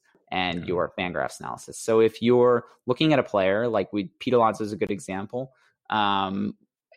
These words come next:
Speaker 1: I know his exit velocity is high, but let's assume it wasn't as high.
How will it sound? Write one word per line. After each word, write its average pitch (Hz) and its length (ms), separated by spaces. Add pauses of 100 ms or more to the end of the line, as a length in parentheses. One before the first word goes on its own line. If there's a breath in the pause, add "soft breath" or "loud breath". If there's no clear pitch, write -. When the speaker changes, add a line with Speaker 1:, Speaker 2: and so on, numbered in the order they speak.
(100)
Speaker 1:
I 123 100
know 135 220
his 123 160
exit 113 220
velocity 98 360
is 87 80
high, 87 200
but 98 100
let's 123 180
assume 120 300
it 92 80
wasn't 82 280
as 78 120
high. - 220